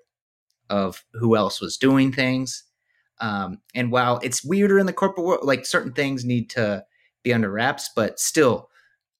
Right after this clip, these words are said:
that's forgetting, like, there's humans involved. That's looking out for numero uno, not thinking of the other people. So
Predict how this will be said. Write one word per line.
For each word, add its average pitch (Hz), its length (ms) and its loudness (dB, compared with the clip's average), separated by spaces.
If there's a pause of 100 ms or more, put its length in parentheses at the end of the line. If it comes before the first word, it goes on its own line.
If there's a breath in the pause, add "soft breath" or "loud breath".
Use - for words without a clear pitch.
(380)
that's 135 200 -2
forgetting, 123 520 2
like, 95 180 -4
there's 107 220 0
humans 104 400 -2
involved. - 500 -14 (220)
That's 113 200 -2
looking 110 280 4
out 98 160 2
for - 100 -4
numero 101 500 4
uno, 101 560 2 (380)
not 104 220 -2
thinking 104 340 0
of 95 60 -4
the 98 160 -2
other 98 160 -4
people. 101 440 -10 (220 loud breath)
So - 280 -2